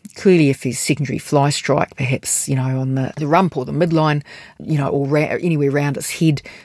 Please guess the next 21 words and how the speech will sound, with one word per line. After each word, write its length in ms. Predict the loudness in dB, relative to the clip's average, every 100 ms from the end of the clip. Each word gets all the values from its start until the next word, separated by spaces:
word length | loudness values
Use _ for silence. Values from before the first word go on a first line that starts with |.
| _
then 520 | 4 6 4 2 -2 -4
of 220 | -6 -4
course 320 | 0 0 2
we're 100 | -2
going 220 | 0 0 0
to 140 | -4 -4 -4
do 100 | -2
something 360 | 2 2 2 0
about 280 | 0 0
that. 240 | 2 2 0 -10 -20 -20 _ 0
Or 480 | 4 6 4 2 -2
if 220 | -6 -6
the 180 | -6 0
ears 260 | 0 0 2
look 280 | 0 0
like 220 | -2 -2 -4
they've 120 | -6
started 400 | -2 0 0 0
to 60 | -2
heal, 300 | 2 2 2
but 140 | -2